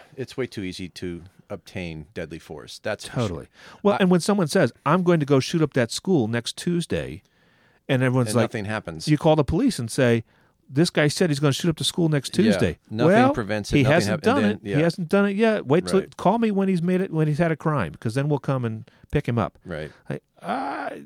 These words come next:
Speaker 2: there's gotta be a better way. <laughs>
Speaker 1: Yeah. Just indications of mental illness and potential, you know, red flags for that type of behavior.
Speaker 2: Sure.
Speaker 1: Uh, cruelty to animals is a big one, and, you know,
Speaker 2: Yes, yes.
Speaker 1: Yeah.
Speaker 2: Although, um, to be fair,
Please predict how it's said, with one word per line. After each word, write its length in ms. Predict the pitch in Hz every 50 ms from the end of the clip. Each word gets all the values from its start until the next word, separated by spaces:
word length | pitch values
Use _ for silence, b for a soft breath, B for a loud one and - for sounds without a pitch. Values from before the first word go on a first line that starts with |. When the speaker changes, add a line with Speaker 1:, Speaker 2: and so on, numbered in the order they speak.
| 214 202 -
Speaker 2:
there's 320 | - 175 220 269 302 285 -
gotta 240 | - 359 339 262
be 140 | 196 202 175
a 60 | 147
better 240 | 131 147 156 147 135 131
way. 260 | 117 113 87 85 - - b b b b b b b
<laughs> 400 | b b b b b _ - 95
Speaker 1:
Yeah. 300 | 90 87 85 80 78 78 - b b b b b b b b b b b b b b b b b b _ _
Just 200 | - 214 190 -
indications 560 | 214 196 180 180 - - 160 151 - 156 131 117
of 100 | 110 110
mental 260 | 117 110 - 107 -
illness 420 | 107 123 127 113 92 85 87 - -
and 120 | 92 87
potential, 540 | - 95 - - 113 107 - 101 90 90 80 - -
you 80 | 104 98
know, 200 | 92 87 85 - _ _ _ -
red 260 | 101 101 104 101 92
flags 380 | - - 95 90 90 87 - -
for 360 | - - 120 113 113 107 101
that 220 | 92 92 87 - -
type 220 | - 87 - -
of 100 | 80 -
behavior. 520 | 80 76 76 82 80 73 - 55 57 57 -
Speaker 2:
Sure. 240 | - - 90 78 - _ _ _ _ _ -
Speaker 1:
Uh, 180 | 85 82 80 73
cruelty 460 | - - 127 117 104 101 - 98 90
to 160 | - - -
animals 380 | 85 90 92 92 92 92 85 87
is 100 | 78 90
a 60 | 87
big 200 | - 90 87 -
one, 380 | 85 82 78 78 78 78 80 -
and, 180 | - 78 78 - - _ _ _ -
you 100 | - 82
know, 100 | 76 69 B B B 71 B B B
Speaker 2:
Yes, 360 | - 135 123 147 151 - - -
yes. 220 | - 117 113 117 85
Speaker 1:
Yeah. 80 | 80 - B B B B
Speaker 2:
Although, 460 | 151 160 165 175 175 180 180 190 - -
um, 400 | 143 143 135 131 131 131 131 131
to 120 | - - 139
be 120 | 131 123
fair, 600 | 117 - - - 190 220 247 220 170 139 131 131